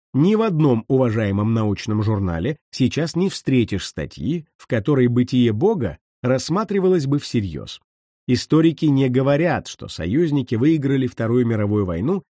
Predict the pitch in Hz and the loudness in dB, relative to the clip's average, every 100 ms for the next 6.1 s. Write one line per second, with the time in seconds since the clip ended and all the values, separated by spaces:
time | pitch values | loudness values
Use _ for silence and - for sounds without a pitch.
0 | - 123 127 123 - 113 113 131 - - | -8 -4 -2 -2 -2 0 0 -2 -4 -4
1 | 113 110 147 117 123 127 113 117 120 73 | -2 0 0 2 2 2 0 0 0 0
2 | - _ _ _ - 98 98 92 151 175 | -10 _ _ _ -8 -4 -2 0 0 -2
3 | 101 107 160 147 143 123 123 151 185 160 | -2 0 2 2 2 2 0 0 0 2
4 | 123 107 98 120 113 170 - 113 127 127 | 2 2 2 2 2 2 0 0 0 2
5 | 120 110 131 139 - 123 - 127 143 175 | 0 0 -2 -4 -2 -2 0 0 2 -2